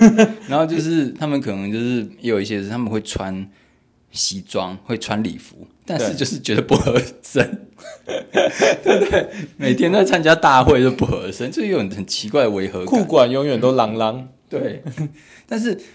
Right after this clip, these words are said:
Speaker 1: 他们应该是真的有钱啊。
Speaker 2: 对。
Speaker 1: 对，只是就是他们的职责之一就是要炫富，然后又会有一种比较，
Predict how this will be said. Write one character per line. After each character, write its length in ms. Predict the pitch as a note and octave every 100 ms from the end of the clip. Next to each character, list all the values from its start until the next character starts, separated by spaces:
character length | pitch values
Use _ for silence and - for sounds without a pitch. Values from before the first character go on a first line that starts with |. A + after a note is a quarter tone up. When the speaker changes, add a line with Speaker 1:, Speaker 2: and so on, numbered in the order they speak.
| _ _
Speaker 1:
他 80 | -
们 100 | C4
应 60 | F#3+
该 100 | F3+
是 60 |
真 160 | F3+ D#3
的 80 | C#3+
有 160 | F#2+
钱 260 | - - D#2
啊。 220 | - - - -
Speaker 2:
对。 180 | G#2 - - - _ D3
Speaker 1:
对， 160 | G#3 D#3
只 120 | A#2+
是 180 | D3+ F#3
就 140 | D#3
是 200 | D#3 D3
他 220 | A2+ - C#3+
们 180 | C3
的 240 | G#2+ G2 F2+ - _ _
职 200 | - A2
责 180 | G#2 F#2
之 220 | - G2+
一 60 | F#2+
就 60 |
是 140 | G2 F2+
要 80 |
炫 200 | E2 D2+ C2
富， 160 | - - _ _ _ _ _ _ -
然 140 | A#2
后 40 | B2+
又 100 | A2
会 200 | C3+ G2+
有 120 | G2
一 20 |
种 200 | G#2+ E2+
比 80 | -
较， 260 | A2+ A2